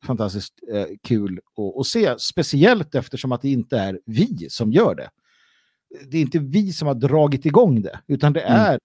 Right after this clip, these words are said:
Speaker 1: det är de som bor här.
Speaker 2: Mm. Eh, precis, och, och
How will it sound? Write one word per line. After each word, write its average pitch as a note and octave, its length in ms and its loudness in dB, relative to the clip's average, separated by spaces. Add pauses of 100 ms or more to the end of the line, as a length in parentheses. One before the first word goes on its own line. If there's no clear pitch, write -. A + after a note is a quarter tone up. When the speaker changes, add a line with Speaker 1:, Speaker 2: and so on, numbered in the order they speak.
(240)
Speaker 1:
det D3+ 140 2
är D3+ 160 2
de G#2 180 -4
som G#2+ 140 -10
bor F3+ 220 -2
här. E2+ 120 -18 (800)
Speaker 2:
Mm. G2+ 120 2 (1300)
Eh, B2 400 6
precis, A#2+ 400 2
och, G#2+ 680 2
och F#2+ 80 -2